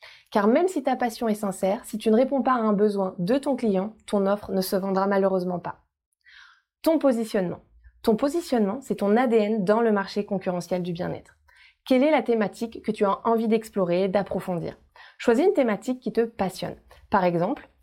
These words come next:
lorsque j'étais naturopathe, je me suis positionnée très clairement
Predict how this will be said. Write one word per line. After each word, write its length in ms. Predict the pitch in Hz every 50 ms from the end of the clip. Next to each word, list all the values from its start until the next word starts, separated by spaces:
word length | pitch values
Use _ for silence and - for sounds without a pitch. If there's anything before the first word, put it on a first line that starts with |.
| _
lorsque 280 | - 247 302 294 - 277
j'étais 260 | 233 240 226 226 226
naturopathe, 680 | 214 190 185 - - 185 170 165 170 175 208 269 - - _
je 120 | - -
me 80 | 226 220
suis 160 | 214 220 -
positionnée 500 | - 285 294 262 269 254 - 226 202 190
très 220 | 190 - - 302 302
clairement 460 | - 277 254 220 208 202 220 -